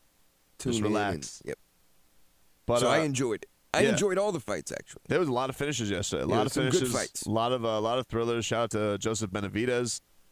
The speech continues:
Speaker 1: who looks like he's actually in line for a title. Now that Mighty Mouse is off in Asia,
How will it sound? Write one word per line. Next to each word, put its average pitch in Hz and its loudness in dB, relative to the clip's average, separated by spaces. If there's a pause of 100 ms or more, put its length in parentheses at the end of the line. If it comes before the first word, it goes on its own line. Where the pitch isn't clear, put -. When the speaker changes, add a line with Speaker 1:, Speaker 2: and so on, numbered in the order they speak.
Speaker 1:
who 107 0
looks 110 0
like 104 -4
he's 117 0
actually 117 -2
in 117 -2
line 117 -2
for 113 0
a 90 -2
title. 117 -2
Now 117 0
that 120 -2
Mighty 120 -4
Mouse 120 -4
is 101 -4
off 113 -2
in 104 -6
Asia, 131 0